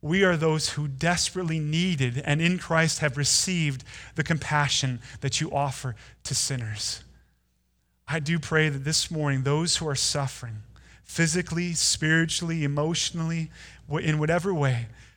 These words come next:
would, would get a glimpse of your compassion towards people and that it would do their heart good.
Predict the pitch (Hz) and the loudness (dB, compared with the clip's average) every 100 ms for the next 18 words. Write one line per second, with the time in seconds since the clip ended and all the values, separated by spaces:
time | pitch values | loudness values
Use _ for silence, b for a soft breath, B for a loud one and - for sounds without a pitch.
0 | B _ - 151 143 - B B 156 147 | B _ -4 -2 -2 -6 B B -6 0
1 | 185 202 156 165 170 165 - 131 139 147 | 0 0 -2 -2 -2 0 -2 -4 -4 -4
2 | 151 - 135 127 - 131 120 139 135 - | -6 -6 -4 -4 -4 -4 -6 -6 -6 -6
3 | - 127 - 123 107 - - _ _ _ | -10 -12 -12 -14 -16 -18 -20 _ _ _
4 | _ _ _ _ - 139 156 175 165 139 | _ _ _ _ -4 -2 0 -2 -4 -2
5 | 165 165 165 - 143 143 127 117 | -2 -2 -4 -6 -6 -8 -8 -8